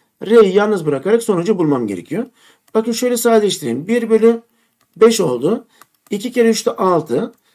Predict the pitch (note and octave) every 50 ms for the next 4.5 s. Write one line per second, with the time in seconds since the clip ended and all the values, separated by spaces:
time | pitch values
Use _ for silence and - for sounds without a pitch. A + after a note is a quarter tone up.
0 | _ _ _ _ - A#3 A#3 A3 G#3+ G3+ E3 C#3 A2+ A2 G#2 F#2 D#2+ D#2+ - _
1 | _ _ _ - A3 A#3 A3+ A3+ A3+ A3+ A3 - E3 - - D3+ F#3 G#3 - -
2 | _ _ _ _ _ _ _ _ _ _ - D3 D#3 E3+ E3+ B3 A3+ - A#3+ A3+
3 | A3+ A3+ A3+ G#3 A3 A3+ A3+ A3+ G3+ G3+ G3 G3+ G#3+ G#3+ A3 - _ _ _ -
4 | C3 C3 A#2+ B2 F3 F#3+ - - - -